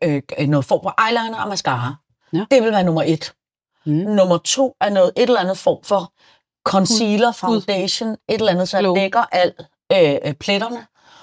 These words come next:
Speaker 1: Og så nummer tre vil være kindrødt.
Speaker 2: Ja, fordi det, altså, makeup handler jo sådan set om, at der er noget, vi gerne vil dække, og der er noget, vi gerne vil fremhæve.
Speaker 1: Ja.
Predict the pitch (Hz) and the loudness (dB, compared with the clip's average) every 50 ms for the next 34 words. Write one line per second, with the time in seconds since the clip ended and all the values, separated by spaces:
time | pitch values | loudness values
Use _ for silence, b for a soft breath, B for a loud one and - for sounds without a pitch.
0 | B B B B 196 196 190 - - 220 208 208 202 190 180 165 156 - - - | B B B B 0 0 2 2 2 2 0 2 0 -2 -2 -2 -4 -4 -6 -6
1 | - 240 233 - - - 190 185 170 147 - - - 220 214 214 202 220 214 - | -2 -2 -2 -2 -2 -2 2 2 2 2 0 -2 -4 -4 -2 -2 -4 -4 -6 -6
2 | - - _ _ _ _ _ _ _ _ _ - - 175 165 - - 214 202 208 | -10 -18 _ _ _ _ _ _ _ _ _ -4 0 0 0 0 -2 -6 -8 -2
3 | 190 233 233 - - - - 202 220 214 196 - 214 220 220 220 240 240 240 240 | 0 2 2 2 0 -2 -4 -4 -4 -4 -6 -6 -6 -6 -2 2 2 2 2 2
4 | 240 226 226 240 240 220 196 - 190 - 262 240 214 - 220 190 - - 208 208 | -2 -2 0 0 -2 -2 -4 -6 -6 -4 -4 -4 -4 -4 -4 -2 0 0 0 0
5 | - - _ - 285 277 - _ _ _ _ _ _ _ _ - 214 202 202 214 | -2 -6 _ 0 0 0 -2 _ _ _ _ _ _ _ _ -4 -4 -2 -2 -2
6 | 208 226 - 202 196 202 196 208 - - 233 233 247 262 339 - - - 208 220 | -4 -4 -2 -2 -2 -2 -4 -6 -6 -4 -2 -2 0 -2 -2 -4 -4 -4 -4 -2
7 | 214 214 208 202 196 196 180 185 180 - 160 147 151 160 170 170 214 180 | -2 -2 -2 -2 0 0 -2 -2 -2 -2 0 0 0 0 0 0 0 -2